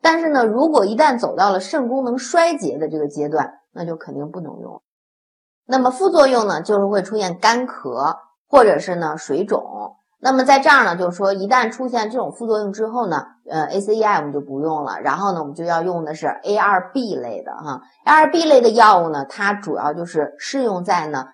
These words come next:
A C E I过敏啊，不能耐受A C E I的时候呢，我们转用A二B类的。接下来来说一下特殊人群的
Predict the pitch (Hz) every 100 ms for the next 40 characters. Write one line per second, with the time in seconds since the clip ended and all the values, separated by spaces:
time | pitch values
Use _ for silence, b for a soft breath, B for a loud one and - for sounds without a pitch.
0 | _ 208 233 240 247 233 208 214 254 208
1 | 147 - 147 151 156 - _ 277 254 254
2 | 277 208 262 214 170 156 151 147 135 139
3 | 135 147 135 113 139 143 175 170 139 107
4 | 160 147 - _ 170 175 180 175 165 214
5 | 139 117 104 - _ _ _ _ _ _
6 | _ _ _ _ _ _ _ 254 226 214
7 | 202 196 202 233 233 202 - - 277 226
8 | 294 247 156 165 139 151 143